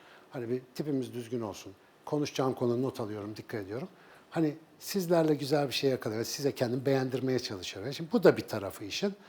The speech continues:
Ama çok aşırıya kaçarsak, ben burada mesela sırf sizin aklınızı almak için yalan söylesem, yanlış vaatlerde bulunsam, işte burada ahlaksızlığa girer işler. Orası biraz kaygan zemin.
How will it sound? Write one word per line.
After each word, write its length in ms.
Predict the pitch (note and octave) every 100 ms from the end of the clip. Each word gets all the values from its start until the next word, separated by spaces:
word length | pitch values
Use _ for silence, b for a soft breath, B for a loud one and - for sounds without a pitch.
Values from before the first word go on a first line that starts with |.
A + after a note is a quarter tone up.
| B B B -
Ama 300 | D#3 C3 A2+ -
çok 200 | F#3+ D3+
aşırıya 440 | A#2 A#2+ A2+ G#2
kaçarsak, 680 | G#2+ - G2 E2+ D3+ E3+ - b b b -
ben 200 | C#3 C3+
burada 200 | B2 C3
mesela 340 | B2 - A#2
sırf 380 | - D3 C3+ - b b b -
sizin 320 | - B2 C#3
aklınızı 480 | A#2 - B2+ A#2+ C3
almak 260 | A#2 A2+
için 240 | - B2 G#2+
yalan 300 | A#2 A#2 A2
söylesem, 580 | - G#2+ G#2 - G2+
yanlış 420 | G2+ A2 G#2+ - G#2+
vaatlerde 520 | G#2 - G#2+ G#2 F#2+
bulunsam, 380 | G2 - A2 B2
işte 160 | - E3+
burada 300 | D#3+ A#2 C#3+
ahlaksızlığa 600 | A#2 A2+ - A2 G#2+ G#2
girer 240 | F#2+ F2+
işler. 400 | F2+ - D#3 D#3 B B B B B B -
Orası 360 | C3+ A2 A2+
biraz 260 | A2+ A#2 -
kaygan 400 | - A#2 A2+ G#2+
zemin. 260 | G2 F#2